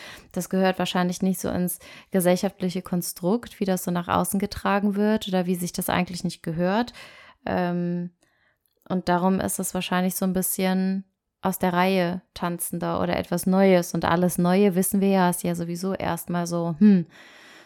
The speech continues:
Und ich glaube, bis man sich selbst erlebt hat oder gesehen hat oder wenn's man sich halt nicht so gut vorstellen kann, weil es das so auf die Art und Weise auch einfach noch nicht gibt, dann ist es natürlich schwierig, weil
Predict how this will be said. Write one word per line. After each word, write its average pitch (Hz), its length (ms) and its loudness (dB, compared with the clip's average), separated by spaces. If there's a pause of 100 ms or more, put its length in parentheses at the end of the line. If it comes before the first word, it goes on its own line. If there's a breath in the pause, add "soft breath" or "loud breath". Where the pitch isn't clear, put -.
(140)
Und 190 160 -2
ich - 140 -8
glaube, 190 600 6
bis 202 160 0
man 190 140 2
sich - 160 -6
selbst 180 280 -2
erlebt 180 380 0
hat 226 160 0
oder 190 160 -2
gesehen 180 420 0
hat 226 220 2
oder 190 180 0
wenn's 180 220 -4
man 180 160 -4
sich - 240 -8
halt 175 160 -4
nicht 180 140 -8
so 180 80 -10
gut 180 120 -8
vorstellen 190 480 -4
kann, 190 240 -4
weil 175 100 -2
es 175 120 -8
das 170 200 -8
so - 160 -2
auf - 160 -2
die - 180 -8
Art 180 140 -2
und 180 160 -6
Weise 175 300 -2
auch 170 80 -10
einfach 175 260 -6
noch 175 120 -6
nicht 175 240 -8
gibt, 220 260 -2 (400 loud breath)
dann 208 140 0
ist - 120 -4
es 190 120 -4
natürlich 202 460 0
schwierig, 185 580 -2
weil 180 340 2